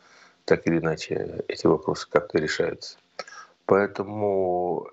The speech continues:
это, я бы сказал, текучка войны, актуалка. Но это никак не касается мирного плана. То есть, э, другой вопрос, что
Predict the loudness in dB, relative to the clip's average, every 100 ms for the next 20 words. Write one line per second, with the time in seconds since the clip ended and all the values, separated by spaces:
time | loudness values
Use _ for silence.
0 | -2 -2 0 0 0 -2 -4 -2 -2 -4
1 | -4 -4 -2 0 0 -2 -6 -14 _ _
2 | _ _ _ _ -4 4 4 4 -4 -20
3 | _ _ -20 _ _ -8 -4 0 0 0
4 | -2 -4 -4 -6 -6 -2 2 2 2 -2
5 | -2 0 0 0 -2 -2 -4 -10 -4 -4
6 | -4 -2 0 2 2 2 -2 -4 -8 -8
7 | 0 2 2 -2